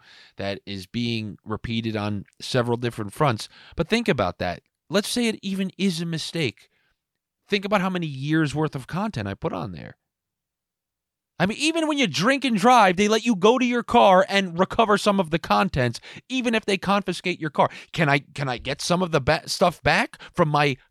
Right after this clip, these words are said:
confiscated D W I car Instagram account?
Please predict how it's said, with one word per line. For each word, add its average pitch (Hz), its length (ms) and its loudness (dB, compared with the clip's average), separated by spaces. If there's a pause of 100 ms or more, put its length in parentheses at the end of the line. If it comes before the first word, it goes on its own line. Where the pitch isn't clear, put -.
confiscated 180 840 -2
D 156 180 -2
W 175 460 2
I 185 200 6
car 233 400 4
Instagram 240 580 -2
account? 269 400 -2